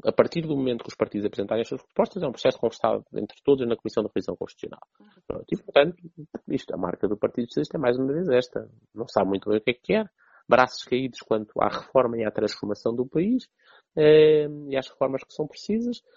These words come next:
Speaker 1: eh, um imobilismo completo e vai andando a reboque, assim, dos acontecimentos, dos casos e dos escândalos que tem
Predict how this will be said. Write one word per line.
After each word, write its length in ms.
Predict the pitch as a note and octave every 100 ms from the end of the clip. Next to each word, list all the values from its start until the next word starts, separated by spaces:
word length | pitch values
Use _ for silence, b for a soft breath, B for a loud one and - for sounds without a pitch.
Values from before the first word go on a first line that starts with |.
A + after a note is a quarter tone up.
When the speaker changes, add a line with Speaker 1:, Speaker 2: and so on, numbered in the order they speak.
| b _
Speaker 1:
eh, 160 | D#3 D3+
um 120 | D3+
imobilismo 560 | E3 E3 E3 F3 D#3+ D#3+
completo 460 | E3+ F3+ F#3+ A3+
e 40 | A3
vai 160 | A#3
andando 220 | G3 F3 A#2+
a 100 | G2+
reboque, 320 | G2 F#2 -
assim, 200 | - - _
dos 180 | - A2+
acontecimentos, 760 | B2+ D#3 - G2 B2+ C3+ - B2+
dos 160 | -
casos 340 | - C3 B2 A#2+
e 20 |
dos 100 | -
escândalos 400 | - C3+ D3 C#3+
que 140 | -
tem 280 | - F3+ F#3+